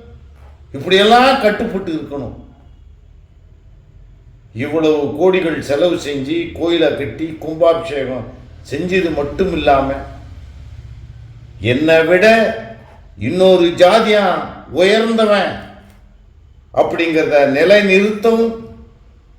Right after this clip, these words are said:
அவன் பசி இல்லாம சாகாம இருக்கணும் அப்படிங்கிறதுக்காக அவனுக்கு உபயோகப்படும்படியாக அந்த சாமி பேரால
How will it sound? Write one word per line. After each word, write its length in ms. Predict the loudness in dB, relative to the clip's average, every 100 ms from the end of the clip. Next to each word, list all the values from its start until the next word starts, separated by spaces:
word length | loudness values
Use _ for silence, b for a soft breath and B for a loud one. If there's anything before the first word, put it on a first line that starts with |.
| _ _ _ _
அவன் 340 | -2 2 4 2 0
பசி 280 | 0 0 -2
இல்லாம 320 | 2 4 4 2 -2 -6 -12 -20 -20 -18 -4
சாகாம 540 | 2 4 4 4 4 4 2
இருக்கணும் 420 | 0 -2 -4 -6 -16 -20 -20 -20 -20 -20 _ _ _ -20 -20 -18 -10
அப்படிங்கிறதுக்காக 720 | -6 -2 -2 -2 2 4 4 4 4
அவனுக்கு 500 | 2 2 0 -2 -4 -4 -8 -14 -8
உபயோகப்படும்படியாக 1080 | -2 2 2 0 -2 -6 -6 -2 2 2 2 -2 -8 -18 -20 _ _ _ _ _ _ _
அந்த 160 | -4 0 0 0
சாமி 280 | -2 0 -2 0
பேரால 360 | 2 4 4